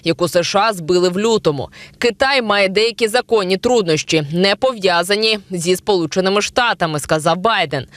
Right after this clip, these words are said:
«Але я не думаю, що керівництво знало, де це було, чи знало, що там було, і знало, що відбувається.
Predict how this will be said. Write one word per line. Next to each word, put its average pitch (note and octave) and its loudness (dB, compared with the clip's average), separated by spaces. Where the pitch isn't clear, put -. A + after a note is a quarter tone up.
«Але A3+ 2
я G#3+ 0
не A3 2
думаю, G3 2
що D#3+ -2
керівництво F3 0
знало, A#3 0
де F#3 0
це G3+ -2
було, D3+ 2
чи F3+ 0
знало, F#3+ 2
що G#3 0
там F3 -2
було, D#3 2
і F#3+ 2
знало, F3+ 2
що E3+ 0
відбувається. D#3+ -2